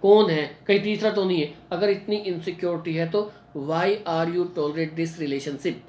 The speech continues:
क्यों? जानते हैं, प्यार का meaning हर किसी के लिए ना different है, इसीलिए लोग insecure हैं। कोई प्यार को समझ रहा है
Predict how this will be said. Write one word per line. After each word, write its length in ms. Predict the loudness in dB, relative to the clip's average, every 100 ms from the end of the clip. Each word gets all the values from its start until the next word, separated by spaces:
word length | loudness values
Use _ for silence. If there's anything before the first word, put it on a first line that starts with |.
| -20 -20 -20 -20 -20 -20 -20 -20 -20 -16 2
क्यों? 160 | 2 2 -6 -20 -20 -20 -20 -20 -20 -20 -20 -20 -20 -20 -20 -20 -12 -4
जानते 280 | -4 -2 -4
हैं, 140 | -6 -16 -20 -20 -20 -20 -20 -20 -20 -20 -20 -2
प्यार 240 | 0 2 2
का 140 | 2
meaning 360 | 2 0 -2 -6 -12 -6
हर 120 | -4
किसी 260 | -4 -8
के 80 | -6
लिए 100 | -4
ना 100 | -6 -10 -10
different 420 | -12 -8 -10 -10
है, 80 | -14 -20 -20 -20 -20 -20 -20 -20 -20 -20 -20 -20 -20 -20 -20 -16 -14
इसीलिए 260 | -10 -4
लोग 240 | -4 -4 -6
insecure 560 | -6 -8 -6 -6 -6
हैं। 80 | -10 -16 -20 -20 -20 -20 -20 -20 -20 -20 -20 -20 -20 -20 -20 -20 -20 -12 0
कोई 180 | 2
प्यार 240 | 4 2 2
को 80 | -2
समझ 240 | -2 0
रहा 140 | 2
है 200 | 0 -2